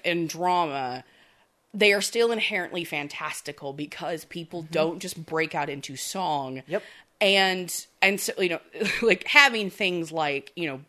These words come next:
Speaker 1: Fun Home and Dear Evan Hansen, you know, like, and just, like, The Color Purple, for Christ's sake.
Speaker 2: Yeah.
Speaker 1: Musicals like that, like, yet, like, they are things that are grounded in, like, the harsh truths of reality,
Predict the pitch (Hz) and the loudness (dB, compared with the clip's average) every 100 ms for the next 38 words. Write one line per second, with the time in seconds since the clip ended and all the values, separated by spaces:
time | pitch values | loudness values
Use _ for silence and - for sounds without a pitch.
0 | _ _ - - 175 170 156 151 139 131 | _ _ -12 -4 -2 -2 -4 -6 -6 -8
1 | 131 127 139 180 180 170 170 170 - 185 | -10 -8 -4 -2 -2 -2 -4 -4 -4 -6
2 | 165 175 165 - 180 175 170 175 170 - | -2 -4 -4 -2 -2 -2 -2 -2 -2 -10
3 | - - - - - _ _ _ _ - | -20 -20 -20 -20 -20 _ _ _ _ -20
4 | - 208 214 180 202 - 277 285 - 202 | -8 2 2 4 -2 2 2 0 -6 -10
5 | 226 160 127 147 - 190 185 - 180 139 | -8 -10 -10 -10 -10 -6 -4 0 0 0
6 | 165 147 - - 233 277 302 302 262 233 | -6 -8 -10 -10 -2 0 0 0 0 2
7 | 254 247 - 220 208 185 202 220 208 202 | 4 4 4 0 0 0 2 4 4 0
8 | 190 208 208 220 220 202 190 185 165 165 | 2 2 2 -2 -2 -2 -4 -8 -4 0
9 | 170 180 165 160 151 151 147 - 165 160 | 0 0 -4 -4 -6 -8 -10 -4 -2 -2
10 | - 170 170 - 147 147 135 147 175 151 | -8 -10 -8 -10 -12 -10 2 4 4 0
11 | 135 123 127 | -6 -8 -10